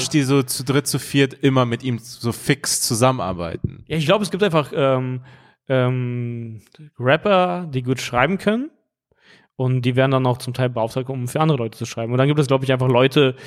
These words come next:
Speaker 1: die, die nicht erfolgreich geworden sind oder so. Oder
Speaker 2: Mhm.
Speaker 1: sagen wir nicht, äh, nicht bekannt oder
Speaker 2: Ja.
Speaker 1: die einfach im Hintergrund a-, agieren. Und, äh, die sind dann Ghostwriter. Also ich weiß es nicht so, aber
Speaker 2: Ja, okay, ehrlich gesagt
Speaker 1: aber
Speaker 2: muss
Speaker 1: zum
Speaker 2: ich
Speaker 1: Beispiel
Speaker 2: sagen,
Speaker 1: gibt es auch Sachen,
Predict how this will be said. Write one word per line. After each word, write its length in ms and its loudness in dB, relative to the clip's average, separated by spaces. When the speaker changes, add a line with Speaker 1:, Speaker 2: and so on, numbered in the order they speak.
Speaker 1:
die, 100 4
die 120 0
nicht 180 2
erfolgreich 360 -2
geworden 320 -6
sind 160 -6
oder 140 -2
so. 80 -2
Oder 140 2
Speaker 2:
Mhm. 120 0
Speaker 1:
sagen 180 2
wir 80 2
nicht, 240 -2
äh, 280 -2
nicht 240 -8
bekannt 480 -2
oder 280 -2
Speaker 2:
Ja. 220 4
Speaker 1:
die 80 -2
einfach 240 2
im 140 2
Hintergrund 540 -2
a-, 160 -8
agieren. 460 2
Und, 380 0
äh, 120 2
die 80 -2
sind 120 0
dann 120 4
Ghostwriter. 640 0
Also 180 -2
ich 140 0
weiß 160 4
es 80 -10
nicht 180 -8
so, 160 -4
aber 420 0
Speaker 2:
Ja, 80 -2
okay, 180 -8
ehrlich 240 -4
gesagt 220 2
Speaker 1:
aber 100 2
Speaker 2:
muss 80 2
Speaker 1:
zum 80 2
Speaker 2:
ich 60 6
Speaker 1:
Beispiel 160 2
Speaker 2:
sagen, 80 4
Speaker 1:
gibt 140 2
es 120 0
auch 100 4
Sachen, 540 0